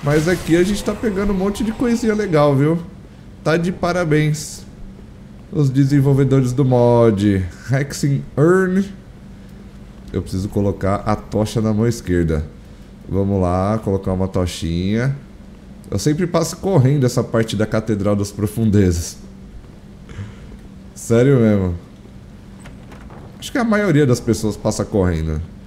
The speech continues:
Aqui sim está a espada de Executioner, espada de carrasco, que tem a pontinha quadrada,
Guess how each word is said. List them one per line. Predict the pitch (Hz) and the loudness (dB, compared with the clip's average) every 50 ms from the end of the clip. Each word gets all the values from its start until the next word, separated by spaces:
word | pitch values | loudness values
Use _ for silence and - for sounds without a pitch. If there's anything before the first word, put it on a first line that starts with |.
| - - - - - - - - - - - - - - - | -20 -20 -20 -20 -20 -18 -18 -18 -18 -16 -16 -18 -18 -8 -2
Aqui | 196 175 160 165 - - 208 220 226 180 - - - - - | 0 0 0 0 0 4 6 6 6 6 4 -2 -12 -16 -16
sim | - - - 143 151 156 151 - - | -8 -2 0 0 0 0 -2 -2 -2
está | 139 131 131 - - 127 120 | 0 0 0 0 0 0 2
a | 120 | 2
espada | 113 117 - - - 123 120 120 117 117 120 117 117 117 - - - - - - - - - - - - | 2 0 -4 -4 -2 0 0 2 2 2 2 2 0 -2 -8 -16 -20 -20 -20 -20 -20 -20 -20 -16 -10 -6
de | 90 92 98 101 104 101 101 98 95 95 92 90 87 85 87 101 - | -6 -2 0 2 2 2 2 2 2 2 2 0 0 -2 -4 -4 -4
Executioner, | 110 101 98 110 120 - - - - - 135 131 143 143 131 107 90 76 - - - - - - - - | -2 -2 0 0 0 0 -2 -2 0 2 4 4 4 4 4 2 2 0 -4 -8 -16 -20 -20 -20 -20 -18
espada | - - - 110 110 110 110 | -14 -6 -4 -2 0 0 0
de | 104 104 | -2 -2
carrasco, | - 113 107 104 90 95 98 120 139 139 - - 180 180 | -2 0 0 0 0 0 0 0 -2 -2 -4 -4 -4 -4
que | - - - 123 | -4 -4 -6 -2
tem | - 120 | 0 0
a | 110 | 0
pontinha | 113 - 110 104 98 - 110 104 | 0 0 -2 -2 -2 -2 -4 -4
quadrada, | - - 110 107 98 85 85 87 95 113 147 175 202 214 | -2 -2 -2 0 0 0 0 2 0 0 0 0 -2 -2